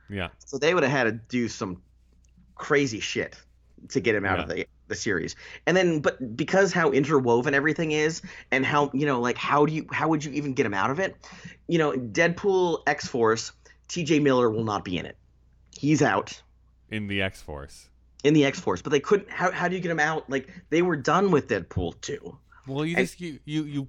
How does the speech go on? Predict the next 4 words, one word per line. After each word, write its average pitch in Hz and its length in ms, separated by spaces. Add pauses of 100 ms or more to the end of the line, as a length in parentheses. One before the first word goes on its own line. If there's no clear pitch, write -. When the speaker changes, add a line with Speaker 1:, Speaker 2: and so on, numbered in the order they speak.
(120)
Speaker 1:
you 135 140
pull 156 560 (440)
a, 95 520 (500)
um, 80 580